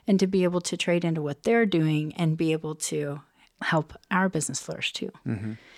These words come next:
Speaker 2: Yeah, I think that's huge too. And, and I was hoping that this is where this would go, would be the partnering with other kingdom businesses, that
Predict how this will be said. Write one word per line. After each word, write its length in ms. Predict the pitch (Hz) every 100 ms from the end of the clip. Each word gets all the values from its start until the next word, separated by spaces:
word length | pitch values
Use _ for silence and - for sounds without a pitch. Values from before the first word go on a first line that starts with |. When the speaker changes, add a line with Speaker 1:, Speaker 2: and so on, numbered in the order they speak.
| - - - -
Speaker 2:
Yeah, 160 | 135
I 40 | 123
think 220 | 208 214
that's 240 | 160 104
huge 380 | - 127 110 -
too. 260 | - 117 110
And, 200 | 113 123
and 220 | 123 120
I 80 | 123
was 160 | 131 -
hoping 280 | 185 175
that 160 | 127 107
this 180 | 107 -
is 140 | 104
where 120 | 110 104
this 220 | 107 -
would 140 | 107
go, 180 | 113 113
would 160 | 104 104
be 120 | 113
the 100 | 101
partnering 440 | - 110 101 104 107
with 160 | 98
other 160 | 107 101
kingdom 360 | - 113 104 98
businesses, 540 | 104 101 95 - 101
that 180 | 104